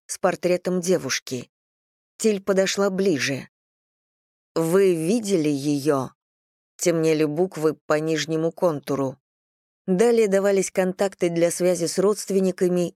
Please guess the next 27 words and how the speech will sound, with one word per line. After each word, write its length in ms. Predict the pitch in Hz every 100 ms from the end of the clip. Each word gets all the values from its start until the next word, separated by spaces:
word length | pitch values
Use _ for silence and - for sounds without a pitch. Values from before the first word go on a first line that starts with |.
| -
и 80 | 185
полицией. 840 | 185 180 165 - - 135 127 - _ _ _ _ _ _ _ -
С 100 | -
размытого 520 | 214 226 269 254 220
дождями 500 | 202 202 185 214 202
фото 420 | 185 254 196 156
на 80 | 147
неё 260 | 160 170 190
смотрела 800 | - 165 - 180 185 180 165 160 -
молодая 500 | 170 175 175 180 180
девушка. 680 | 175 196 139 - - 135 - _ _ _ _ _ -
Длинные 480 | 175 196 196 175
русые 360 | 170 180 - 170
волосы 440 | 160 196 180 -
обнимали 520 | 147 147 156 160 165 156
хрупкие 600 | - 170 160 - 160 160
плечи. 600 | - 170 135 - 131 - _ _ _ _ _ _ _ -
Слегка 420 | - 208 202 233
вздёрнутый 640 | 202 196 208 185 175 180
нос, 440 | 185 208 214 - - _ _
прямой, 500 | 175 175 175 202 202 - -
упрямый 540 | 160 160 160 156 147
рот 400 | 147 190 196 - _ _ _ -
и 60 |
ярко 400 | 165 175 185 -
очерченные 680 | 160 147 175 170 165 165 170
скулы. 580 | 165 - 170 143 135 143